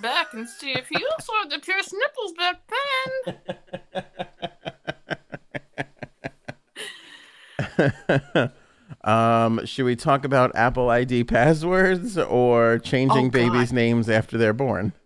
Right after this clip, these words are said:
Speaker 1: No. Apple I D passwords.
Speaker 2: Go ahead.
Speaker 1: Do you know yours?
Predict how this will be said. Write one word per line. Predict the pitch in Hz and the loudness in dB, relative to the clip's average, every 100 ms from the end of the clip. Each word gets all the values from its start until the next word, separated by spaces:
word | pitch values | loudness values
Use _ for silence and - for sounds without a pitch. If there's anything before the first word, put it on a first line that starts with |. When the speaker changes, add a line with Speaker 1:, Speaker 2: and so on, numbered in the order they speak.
| _ _ _ _ _ - | _ _ _ _ _ -14
Speaker 1:
No. | 165 165 151 - _ - _ - | -10 -8 -10 -14 _ -20 _ -12
Apple | 165 165 180 | -12 -10 -12
I | 175 | -14
D | 160 151 | -14 -14
passwords. | - 151 - 101 117 - | -12 -14 -14 -18 -18 -8
Speaker 2:
Go | 120 | -2
ahead. | 135 135 113 147 _ _ _ _ _ _ _ _ _ _ | 0 2 0 -2 _ _ _ _ _ _ _ _ _ _
Speaker 1:
Do | 208 | -6
you | 339 494 | -4 -2
know | 311 | -4
yours? | 277 262 262 - | -4 -8 -12 -18